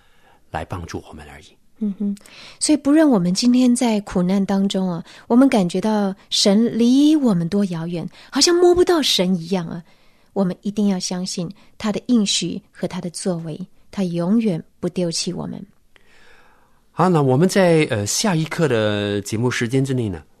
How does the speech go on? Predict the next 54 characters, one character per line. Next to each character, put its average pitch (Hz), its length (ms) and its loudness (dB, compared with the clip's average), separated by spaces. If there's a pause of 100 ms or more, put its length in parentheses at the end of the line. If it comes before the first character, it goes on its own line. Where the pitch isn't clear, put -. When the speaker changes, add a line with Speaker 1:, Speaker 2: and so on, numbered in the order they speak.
(380)
Speaker 1:
我 101 140 -2
们 110 100 2
将 123 400 -4
会 113 340 -6 (100)
跟 139 140 -2
你 104 100 -2
一 127 160 -6
同 92 300 -6
探 107 240 -8
讨 80 320 -10 (100)
另 147 360 -2
外 117 100 0
一 98 140 -4
个 - 220 -8 (280)
我 101 120 -2
们 92 180 -2
在 104 160 -4
受 - 180 -6
苦 90 120 -16
的 85 100 -12
时 101 100 -8
候 87 140 -4
常 80 200 -12
常 87 220 -8
问 95 200 -6
的 87 100 -12
一 90 80 -14
个 92 120 -8
问 92 200 -8
题。 - 260 -20 (720)
这 254 100 -2
个 220 60 0
问 220 180 6
题 127 140 0
呢， 143 80 2
就 143 100 -2
是 131 280 -2 (580)
当 294 180 4
我 131 140 4
们 170 100 4
受 269 280 4
苦 139 120 0
的 117 80 -2
时 135 200 -6
候， 143 280 -2 (180)
诶， 180 200 -4 (760)
神 262 380 2
好 170 260 0
像 196 360 0 (520)
不 311 100 -6
帮 285 260 4
助 277 140 4
我 117 160 -2
们， 113 200 -4